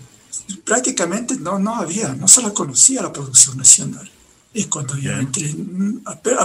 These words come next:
Speaker 1: hab-, había gente que, que guitarreaba, pero ya, es una, y desgraciadamente que hasta ahora, o sea, ahora los, los artistas tienen que salir fuera para hacerse conocer y venir con eso.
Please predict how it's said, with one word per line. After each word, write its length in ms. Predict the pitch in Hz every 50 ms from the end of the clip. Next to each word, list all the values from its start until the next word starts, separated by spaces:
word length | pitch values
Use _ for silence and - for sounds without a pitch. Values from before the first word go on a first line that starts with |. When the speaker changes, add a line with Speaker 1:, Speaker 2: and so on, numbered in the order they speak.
| -
Speaker 1:
hab-, 100 | - 185 185 202
había 200 | - 240 269 -
gente 320 | - 202 220 220 - -
que, 340 | - - 170 - 170 170 170
que 100 | - 170
guitarreaba, 960 | 160 165 160 160 170 165 156 147 151 151 151 156 156 156 156 156 160 165 - - - - - - - - - - - _ _ _ -
pero 180 | - 160 151 147
ya, 340 | 143 - - 233 226 - -
es 120 | - - 190
una, 720 | 202 247 269 202 202 202 202 196 185 175 170 - - - -
y 80 | 185
desgraciadamente 640 | 170 175 165 175 170 - - 190 185 226 - - 202
que 80 | - 180
hasta 200 | 165 - - 147
ahora, 300 | 151 165 202 214 180 143
o 40 | 131
sea, 180 | - - 151 156 156 160 160 - - _ -
ahora 200 | 156 156 170 165
los, 300 | 165 160 151 - - - 170 151 147
los 420 | 151 151 147 147 147 147 139 -
artistas 420 | 151 143 - - 202 185 - 180 -
tienen 240 | - 170 175 190 190
que 100 | - -
salir 400 | - 139 139 143 180 175 175 - -
fuera 280 | - 208 214 202 - -
para 140 | - - -
hacerse 340 | - - - 139 - 135 135
conocer 640 | - - 143 139 131 - - 240 220 170 - - - - - - _
y 140 | - - 165
venir 300 | 139 139 135 160 170 165
con 200 | - - 202 87
eso. 380 | 85 - - - - 143 -